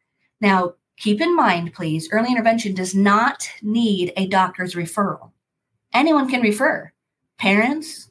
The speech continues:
grandparents, daycare providers, anyone can refer and get your child an evaluation with parental consent, of course. It's easy. Your child will get a multidisciplinary evaluation,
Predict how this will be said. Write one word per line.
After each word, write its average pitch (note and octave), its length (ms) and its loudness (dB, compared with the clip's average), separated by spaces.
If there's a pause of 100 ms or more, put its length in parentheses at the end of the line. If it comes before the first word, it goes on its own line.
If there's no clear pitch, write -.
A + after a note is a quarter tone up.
(120)
grandparents, B3+ 840 0
daycare C4 400 -2
providers, C4 600 -2 (500)
anyone D4 420 2
can B3 140 -2
refer G#3 440 2
and E3 140 -2
get G3 200 -4
your G#3 80 -4
child F#3+ 260 0
an F#3 80 -4
evaluation F3+ 920 -2 (240)
with G3 180 -2
parental A#3+ 440 0
consent, D4+ 540 0
of D3+ 140 -6
course. - 560 -2 (640)
It's A3 200 0
easy. - 440 -6 (640)
Your G3 140 0
child G#3+ 320 4
will G#3 100 2
get G3 160 2
a F3+ 140 2
multidisciplinary G#3 1500 0
evaluation, E3 960 -4